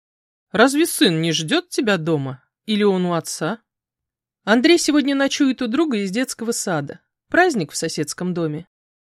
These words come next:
А с отцом сынок не общается. Видеть его не хочет. Говорит, что у Максима есть Евгения, поэтому он не нужен отцу.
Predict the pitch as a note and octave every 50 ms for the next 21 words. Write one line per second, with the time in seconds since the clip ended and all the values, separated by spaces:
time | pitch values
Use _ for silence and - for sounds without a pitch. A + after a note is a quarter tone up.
0 | _ _ - G#3+ A3 - C4 B3+ - - E4+ E4 D4+ - D4+ C#4 C#4 C#4+ C#4+ -
1 | C4+ C4 C4 C4 C4 - - - C4 B3 G#3+ - - - - E3 D#3+ _ _ _
2 | _ _ - G#3 G3 G3+ C4+ C4+ A3 A3 F#3+ - F#3 F3+ E3 E3 D#3+ E3 E3 -
3 | - F3 D#3+ - - - _ _ _ _ _ _ _ _ - F3+ G3 G#3 A3 A#3+
4 | A#3 - - - B3 A#3+ A#3 A#3 A#3+ A#3+ A#3+ - - C4 A#3+ A#3 A3 G3+ G#3 A3
5 | G#3+ - - - G3 G#3 G3+ G3 G#3 C#4 D#4 D4+ C4 G3+ F3+ D#3+ - - G#3 A3
6 | A#3 A#3+ - B3 A#3 A3+ A#3 - - A#3+ A3+ A3+ A3+ A#3+ A#3+ B3 B3 G#3 D#3+ D#3+
7 | D#3 D3+ C#3 C3 - - - C3+ A#2+